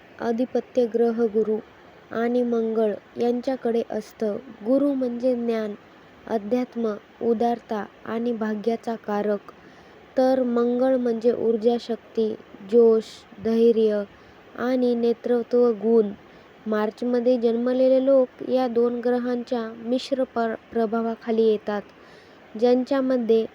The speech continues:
एक अद्भुत ऊर्जा असते. ते कोणतेही काम जोशात करतात, पण त्याच वेळी विचारपूर्वक निर्णय घेतात.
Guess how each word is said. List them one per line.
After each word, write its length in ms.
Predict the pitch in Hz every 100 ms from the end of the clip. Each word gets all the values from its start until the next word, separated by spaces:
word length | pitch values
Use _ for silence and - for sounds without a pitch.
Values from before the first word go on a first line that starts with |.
| -
एक 240 | 247 -
अद्भुत 480 | 233 220 208 254 254
ऊर्जा 440 | - 233 208 220 226
असते. 520 | - 226 - - 208 196 - - - - - -
ते 140 | 269 277
कोणतेही 580 | - 254 247 269 262 262 -
काम 380 | 254 247 240 226
जोशात 500 | 240 233 254 247 -
करतात, 420 | 220 214 - 208 - - - - -
पण 140 | 240 233 -
त्याच 280 | 262 262
वेळी 380 | 262 262 254 226 233 - -
विचारपूर्वक 1080 | 240 - 277 262 - 262 254 233 233 - - - - - 233
निर्णय 520 | 247 240 247 254 247
घेतात. 420 | 233 233 226 208